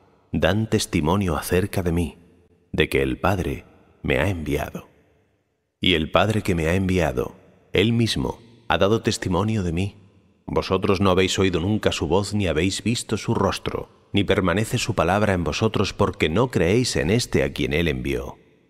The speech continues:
Examinad las Escrituras, ya que vosotros pensáis tener en ellas la vida eterna. Ellas son las que dan testimonio de mí, y no queréis venir a mí para tener vida.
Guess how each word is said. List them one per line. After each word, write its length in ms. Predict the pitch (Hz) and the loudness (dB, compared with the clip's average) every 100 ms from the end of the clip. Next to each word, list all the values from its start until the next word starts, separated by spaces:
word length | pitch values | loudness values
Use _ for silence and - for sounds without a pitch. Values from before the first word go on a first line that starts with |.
| _ _ _ _ - | _ _ _ _ -2
Examinad 520 | - 87 82 82 92 | 0 2 2 0 0
las 220 | 78 - | -2 -2
Escrituras, 760 | 80 82 76 87 78 57 - - _ _ | -4 -2 -2 -2 -2 -2 -4 -10 _ _
ya 160 | 87 90 | 0 2
que 80 | 110 | 2
vosotros 460 | 92 101 107 101 | 2 2 0 0
pensáis 580 | - 80 - 101 110 - | 0 0 0 0 0 0
tener 300 | 95 87 92 | 0 2 0
en 100 | 80 | 2
ellas 400 | 117 117 113 - | 0 0 -2 0
la 160 | 90 73 | 0 2
vida 260 | 98 98 | 0 0
eterna. 520 | 92 92 80 69 62 - _ _ _ _ | 0 0 0 -4 -8 -12 _ _ _ _
Ellas 520 | - 123 98 65 - - - - | 0 2 2 -2 -2 -10 -18 -6
son 260 | - 107 | 0 2
las 160 | 107 - | 2 0
que 120 | 92 | 0
dan 220 | 80 113 | 0 0
testimonio 640 | - 110 - 73 85 110 90 | 0 -2 0 0 2 0 0
de 80 | |
mí, 260 | 71 104 - - _ _ _ _ - | -2 -4 -6 -16 _ _ _ _ -4
y 120 | 98 | 0
no 200 | 104 - | 0 0
queréis 340 | 95 104 110 | 0 2 0
venir 300 | 71 71 87 | 0 0 0
a 60 | 65 | 2
mí 200 | 82 113 | 0 0
para 260 | - 71 | 0 0
tener 300 | 69 71 76 | 0 0 -2
vida. 380 | 65 64 60 64 | -2 -4 -6 -10